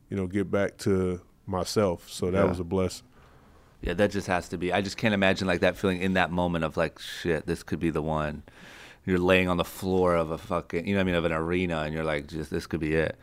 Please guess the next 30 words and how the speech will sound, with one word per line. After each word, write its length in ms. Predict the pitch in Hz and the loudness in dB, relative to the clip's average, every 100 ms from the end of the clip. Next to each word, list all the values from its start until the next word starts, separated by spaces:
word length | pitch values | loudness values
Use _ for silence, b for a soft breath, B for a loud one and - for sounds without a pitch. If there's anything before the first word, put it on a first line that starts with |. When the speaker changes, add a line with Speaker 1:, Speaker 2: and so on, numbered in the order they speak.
| B B | B B
Speaker 1:
Yeah. 180 | 101 82 - | -6 -4 4
Speaker 2:
Um, 420 | 120 120 113 107 - - | 6 8 6 2 -6 0
any 160 | 143 180 | 4 6
other 160 | 180 | 8
moments 300 | 135 135 123 | 8 8 8
other 240 | 123 123 113 | 8 8 8
than 500 | 110 107 101 101 - | 8 6 4 0 -6
the 640 | 101 98 101 95 90 87 - - | -2 6 8 8 6 2 -6 -8
Yao 320 | 117 104 107 101 | 2 8 10 8
Ming 380 | 98 101 107 101 | 6 4 4 4
dunk, 420 | 107 107 117 - - - | 4 4 2 -4 -16 -10
which 200 | 95 - | -8 -6
I 140 | 82 85 | -8 -10
fucking 340 | - 90 - 82 82 | -14 -16 -14 -10 -4
love? 280 | 82 82 | 0 2
If 140 | 101 101 | 2 4
you 80 | 117 | 8
guys 180 | 117 - | 10 8
just, 200 | 110 - | 4 4
everyone 240 | 107 107 101 | 6 6 8
listening, 340 | 98 - 90 | 6 4 -2
please 400 | - 101 92 76 | 4 6 6 4
just 160 | 82 - | 0 2
do 60 | |
yourself 360 | 92 85 92 82 | 4 4 4 2
a 60 | |
favor. 420 | 80 90 87 85 82 | 4 6 6 6 2
Speaker 1:
<laughs> 60 | - | 4
Speaker 2:
Google, 640 | 92 92 87 87 80 78 127 B B B | 6 6 6 4 4 0 -4 B B B
uh, 460 | - 87 80 76 76 | -2 2 2 2 0